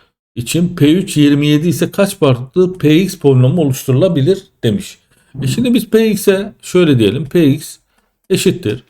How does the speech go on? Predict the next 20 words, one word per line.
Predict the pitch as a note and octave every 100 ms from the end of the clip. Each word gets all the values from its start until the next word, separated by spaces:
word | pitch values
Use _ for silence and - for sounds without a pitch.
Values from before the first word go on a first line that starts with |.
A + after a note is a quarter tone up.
| _ _ _ _ _ -
A | C#3 D#3
X | G3 - -
kare | B2+ F#2+ G#2+ C3+ _ _ _ _ _ _ _ _ _ _ _ _ -
artı | E3+ C#3+ - G#2+ G2+
B | D3+ C3+
X | B2 C#3+ - - _ _ _ _ -
artı | G3 B2 - D3
C | C3+ C3+
X | A#2+ - -
diyelim. | C3 C3 - -
Artı | - G#2+ - D3+
C | B2 A#2 G2+
diyelim. | F2+ - -
P | D#3+ B2
X | -
polinomu | G#2 G#2+ F#3
bu. | D3 -
Çünkü | D3 C3
ikinci | B2+ C#3+ C3+ A#2+
dereceden. | F#2+ - - -